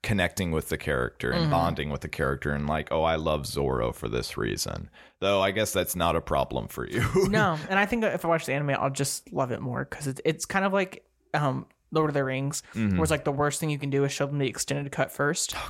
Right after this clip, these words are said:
Speaker 1: God.
Speaker 2: 'Cause if they like the fir-, the regular cut and then they want more, it's like, "Oh my God, there's two extra hours."
Speaker 1: Yeah, yeah.
Speaker 2: But then if they don't, it's like, "Thank God I didn't have to watch two extra hours of this godforsaken movie."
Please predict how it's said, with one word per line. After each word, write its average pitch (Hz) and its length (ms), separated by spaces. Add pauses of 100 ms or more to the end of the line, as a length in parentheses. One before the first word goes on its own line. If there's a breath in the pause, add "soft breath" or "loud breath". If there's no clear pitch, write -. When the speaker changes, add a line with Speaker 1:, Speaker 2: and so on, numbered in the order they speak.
Speaker 1:
God. - 240
Speaker 2:
'Cause 170 120
if 165 100
they 143 140
like 170 340
the - 80
fir-, - 260
the 147 160
regular 156 320
cut 127 420
and 156 120
then 151 80
they 143 100
want 143 220
more, 156 220
it's - 140
like, 139 140
"Oh 143 80
my 135 120
God, 135 180
there's 135 180
two 151 280
extra 135 340
hours." 135 460
Speaker 1:
Yeah, 80 180
yeah. 78 220
Speaker 2:
But 165 100
then 156 120
if 143 120
they 139 120
don't, 143 380
it's 139 120
like, 131 140
"Thank 151 300
God 147 360
I 139 80
didn't 139 120
have 139 100
to - 60
watch 143 220
two 147 280
extra 135 320
hours 135 420
of 123 100
this 131 160
godforsaken 127 640
movie." 131 320